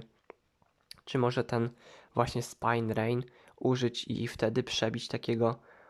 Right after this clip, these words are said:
osłabionego, e, Beresada. Może wtedy jakoś by się rozluźniła ta jego skóra, albo trafiłby go po prostu w jakiś, e, czulszy punkt, bardziej czuły, gdzie ta łuska jest słabsza,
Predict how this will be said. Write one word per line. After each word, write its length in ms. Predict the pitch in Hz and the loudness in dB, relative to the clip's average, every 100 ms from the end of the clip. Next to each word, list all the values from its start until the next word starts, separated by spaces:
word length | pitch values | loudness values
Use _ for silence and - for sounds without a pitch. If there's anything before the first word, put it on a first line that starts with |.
| - | -10
osłabionego, 840 | - - 127 120 113 117 120 120 131 _ _ _ _ - - _ _ _ _ _ - | -6 -2 2 4 4 4 4 2 0 _ _ _ _ -20 -20 _ _ _ _ _ -10
e, 240 | 139 123 117 | -2 0 2
Beresada. 600 | 117 120 123 - 127 123 | 2 2 0 0 2 2
Może 260 | 120 120 | 0 -2
wtedy 240 | - 123 120 | -4 0 0
jakoś 280 | 117 127 127 | 2 -2 -4
by 100 | 123 | 0
się 160 | 123 | 2
rozluźniła 640 | 117 117 123 123 127 120 | 2 2 2 4 4 4
ta 120 | 120 117 | 2 0
jego 220 | 113 113 | 2 -2
skóra, 400 | - - 123 117 | -4 0 2 2
albo 260 | 117 113 | 2 0
trafiłby 480 | - 127 - 117 117 | -2 -4 -2 0 2
go 120 | 117 | 2
po 120 | 117 117 | 0 0
prostu 340 | 120 - 117 | -2 -2 -2
w 60 | 113 | -2
jakiś, 420 | - 117 - - - - - _ _ - | -2 -4 -4 -14 -20 -20 -20 _ _ -2
e, 260 | 113 107 107 - - - | 0 0 -2 -6 -18 -10
czulszy 440 | - 135 123 - 117 | 0 2 2 0 0
punkt, 460 | 117 127 139 - _ _ | 2 2 0 -10 _ _
bardziej 320 | - 120 117 110 | -8 -4 -4 -2
czuły, 400 | - 123 131 160 - - - - - | 2 4 4 2 -8 -20 -20 -14 -8
gdzie 180 | 120 117 | -6 -2
ta 140 | 110 | 0
łuska 360 | 113 113 - 107 | 0 -2 -2 -2
jest 240 | - - | -2 -6
słabsza, 600 | - 120 120 - 127 160 | -2 -2 -2 0 2 2